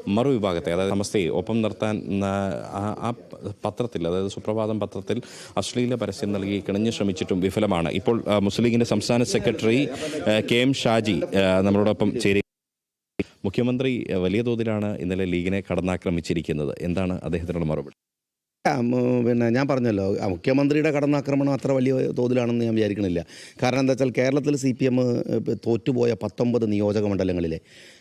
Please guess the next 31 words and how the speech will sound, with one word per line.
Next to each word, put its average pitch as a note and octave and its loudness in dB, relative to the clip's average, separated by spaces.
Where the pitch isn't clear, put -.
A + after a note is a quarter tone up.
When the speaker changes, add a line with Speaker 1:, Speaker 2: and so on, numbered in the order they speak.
Speaker 2:
ആരാണ് D3 2
പ്രതി A#2+ 0
എന്ന A#2 2
ചോദ്യത്തിൻ്റെ A2 0
ഏക A2 2
ഉത്തരം G#2 -2
സഖാവ് G2+ -2
പിണറായി G2 -2
വിജയൻ F#2+ 0
എന്നാണ്. E2 -6
അപ്പോൾ - -2
അതിൻ്റെ E3+ 2
ഫ്രസ്ട്രേഷനും B2 0
അതിൻ്റേതായിട്ടുള്ള A#2 0
കുഴപ്പങ്ങളൊക്കെ G#2+ 0
അദ്ദേഹത്തിന് G2+ -2
കുറച്ച് G#2 -4
ദിവസം A2 -2
ഉണ്ടാവും. E2 -2
അതുകൊണ്ട് A#2 2
ഈ D3 6
മതിഭ്രമത്തെ, B2 0
അല്ലെങ്കിൽ A#2 2
മതിഭ്രമം A2 2
എന്ന് C#3+ 4
പറഞ്ഞുകൂടാ, B2+ 0
ഈ C3 2
ഒരു C3 2
തരം A#2+ 0
മാനസികമായ A#2 0
പ്രശ്നത്തെ G2+ -4